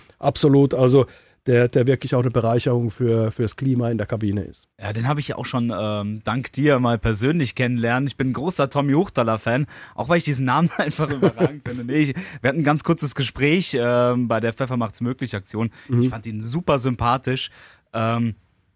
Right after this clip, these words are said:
Speaker 2: schade, dass wir nur auf Englisch sprechen <laughs> konnten.
Speaker 1: Ja. Wobei, er kann ja auch Deutsch, also er ist dabei, Deutsch, äh, zu lernen. Also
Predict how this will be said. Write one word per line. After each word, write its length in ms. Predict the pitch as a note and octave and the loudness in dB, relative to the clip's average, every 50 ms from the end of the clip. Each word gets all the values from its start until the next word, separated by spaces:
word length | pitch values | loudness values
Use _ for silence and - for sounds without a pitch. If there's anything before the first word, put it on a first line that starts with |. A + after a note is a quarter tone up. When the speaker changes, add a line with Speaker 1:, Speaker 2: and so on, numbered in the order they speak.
| _ _ | _ _
Speaker 2:
schade, 320 | - - - A#2+ D3 D3+ | -14 -4 -4 -2 0 0
dass 160 | C3+ C#3 A#2 | -2 -2 -2
wir 60 | - | -2
nur 80 | C#3 C3 | -2 -2
auf 80 | A#2+ - | -2 -2
Englisch 320 | - B2 A#2 A#2+ C#3+ C#3+ | -4 -4 -4 -4 -6 -6
sprechen 560 | C#3+ - B2 A#2+ - - - - A#3 G#3+ - | -8 -8 -6 -2 -2 -2 0 0 0 0 0
<laughs> 100 | - A#3+ | 0 2
konnten. 600 | E3 F#3 - F3+ G3+ - - D#3+ - D#3+ - C#3+ - | 2 2 2 0 -2 -2 -2 -4 -4 -2 -4 -4 -4
Speaker 1:
Ja. 220 | C#3 - - A#2+ - - - - - | -4 -4 -4 -6 -8 -10 -14 -10 -6
Wobei, 240 | - C3 C#3+ F#3 A#3 | 0 2 4 6 6
er 80 | G3+ - | 4 4
kann 180 | - E3 E3 | 4 2 4
ja 80 | F3+ E3+ | 4 2
auch 80 | E3 | 2
Deutsch, 300 | - - F3 G3+ F#3+ - | 2 2 2 2 4 2
also 140 | C#3 A2+ A#2+ | 2 4 4
er 120 | A#2+ B2+ B2+ | 4 6 4
ist 140 | B2+ - | 4 4
dabei, 340 | C#3+ C3 B2 C#3+ C#3 D3 D3+ | 4 2 4 4 4 4 4
Deutsch, 340 | C3+ - D#3 D#3+ D3+ - - | 4 4 4 4 2 0 -6
äh, 280 | - D#3 F3 F#3+ E3 - | -8 -6 -4 -4 -2 0
zu 100 | - C#3+ | 2 2
lernen. 260 | D3 D3 D#3 E3+ F#3 | 4 4 4 4 2
Also 220 | C#3+ C#3 C#3 C#3 | 4 2 2 2